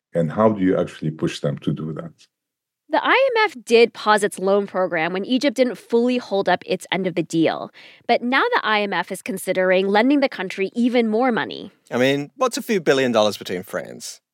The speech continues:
Speaker 2: Right, billion here, billion there.
Speaker 3: Yeah, I mean, you start to lose track of what this money is worth. And in fact, the package now could be worth ten billion dollars, according to Isak. The lenders could include not just the I M F, but also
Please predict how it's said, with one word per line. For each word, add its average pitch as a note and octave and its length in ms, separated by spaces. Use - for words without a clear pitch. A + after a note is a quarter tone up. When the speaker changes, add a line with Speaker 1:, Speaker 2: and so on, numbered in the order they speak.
Speaker 2:
Right, D#4 400
billion A#3+ 280
here, F4 280
billion D#4 420
there. E4+ 200
Speaker 3:
Yeah, F3+ 200
I D3+ 80
mean, E3 140
you D#3+ 60
start F#3+ 260
to G#3 60
lose F3+ 260
track D#3 480
of B2 280
what D3+ 160
this E3 160
money C3+ 240
is A#2 160
worth. A2+ 420
And C3+ 140
in C3+ 140
fact, D#3 220
the D3+ 80
package F3 320
now D3 240
could F#3 260
be F#3 160
worth D3+ 400
ten D3+ 340
billion C#3+ 340
dollars, A2+ 340
according G#2+ 300
to - 180
Isak. A2+ 640
The B2+ 80
lenders C3 380
could - 280
include A#2 600
not A2+ 160
just - 180
the G2+ 80
I G2+ 140
M G2+ 100
F, E3 320
but C3+ 140
also B2+ 180